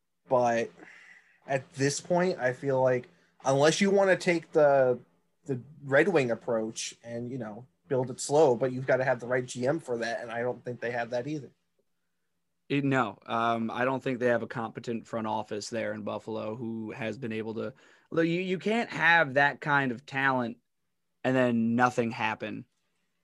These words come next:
Speaker 2: Uh,
Speaker 1: It
Speaker 2: it's, it's on, it's honestly somewhat baffling 'cause we can't look at this lineup and be like, "Oh, the whole thing's trash." Like, there's talent on that lineup.
Speaker 1: Yeah.
Speaker 2: It's just, it, it
Speaker 1: It's weird.
Speaker 2: hasn't performed on the ice. It's, it's a weird situation.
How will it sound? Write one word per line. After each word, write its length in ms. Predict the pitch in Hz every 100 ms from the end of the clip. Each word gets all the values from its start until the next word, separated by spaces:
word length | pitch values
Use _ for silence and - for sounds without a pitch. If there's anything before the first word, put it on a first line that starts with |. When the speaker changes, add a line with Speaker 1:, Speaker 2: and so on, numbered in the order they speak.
| _ -
Speaker 2:
Uh, 320 | 117 110 110
Speaker 1:
It 80 | -
Speaker 2:
it's, 380 | 123 123 - - -
it's 200 | 135 131 -
on, 220 | 143 147
it's 240 | 147 131 -
honestly 840 | 135 151 151 143 151 143 131 120 _ _ _ _ _ _ _ _
somewhat 600 | - 208 247 403 359 226
baffling 600 | 165 196 277 156 127 120
'cause 240 | 127 151 139
we 140 | 202
can't 340 | - 262 339 254
look 220 | 247 247
at 100 | 214
this 240 | 185 151
lineup 500 | 147 143 160 151 135
and 120 | 131
be 140 | 127 135
like, 400 | 131 131 127 - _ _ -
"Oh, 140 | 160
the 80 | 139
whole 140 | 139 143
thing's 300 | 151 123 -
trash." 460 | - 156 117 123
Like, 140 | 120 131
there's 240 | 214 -
talent 500 | - 202 254 269 143 -
on 220 | 156 165
that 180 | 131 113
lineup. 220 | 120 131 139
Speaker 1:
Yeah. 220 | 127 92 _ _ _ _ _ _ _ _ 131
Speaker 2:
It's 100 | 131
just, 220 | 147 143
it, 120 | 135
it 60 | 143 -
Speaker 1:
It's 80 |
weird. 120 | - 139
Speaker 2:
hasn't 320 | 120 143 -
performed 460 | 143 - 202 170
on 140 | 139 131
the 120 | 135
ice. 320 | 196 - -
It's, 160 | 123 131
it's 160 | 127
a 80 | 131
weird 400 | 120 139 147 147
situation. 640 | 147 131 143 180 - -